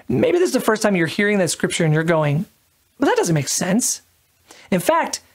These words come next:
that's bonkers if we think about it. Consider it pure joy when we go through trials. And again, I have to admit to you, it sounds dumb, but joy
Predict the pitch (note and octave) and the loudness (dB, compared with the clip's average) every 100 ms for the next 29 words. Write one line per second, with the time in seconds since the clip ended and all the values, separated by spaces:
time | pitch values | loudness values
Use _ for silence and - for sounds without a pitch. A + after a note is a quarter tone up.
0 | _ - D4+ F#3+ F#3 A3 D#4 D#3+ - - | _ -2 -2 0 0 0 0 -4 -6 -8
1 | - _ _ F#3 F3+ E3+ F3 D#3 C#3+ C3 | -12 _ _ -2 0 0 0 0 0 0
2 | C3+ - F3 E3 - G3+ C#4+ B3 - - | -4 -2 -2 0 0 0 0 -2 -4 -2
3 | F3+ F3 C3 C3 - D#3+ C3 C3 B3 F4+ | 0 0 -2 -4 -2 0 2 2 2 0
4 | F#4 - _ _ - F#3+ G#3 G#3+ A3 A3 | -2 -10 _ _ -2 0 0 2 0 0
5 | A3+ - F#3 F3 A#3+ D#4 - - _ _ | -2 0 0 0 -2 -4 -10 -20 _ _
6 | _ _ _ _ F3 G3+ A3 B3 E4 B3+ | _ _ _ _ 0 2 2 2 2 0
7 | A#3 G#3 D#3+ D3 A#3 C4 C#3+ C3+ G#3+ C3 | 2 0 0 0 0 0 0 0 -2 -2
8 | - - _ _ _ _ _ _ _ A3+ | -6 -12 _ _ _ _ _ _ _ 0
9 | A3+ D#3 - _ _ _ _ _ _ - | 0 -2 -10 _ _ _ _ _ _ -4
10 | B3+ D#4+ F#3+ C#3+ D#3 | 0 2 2 0 -2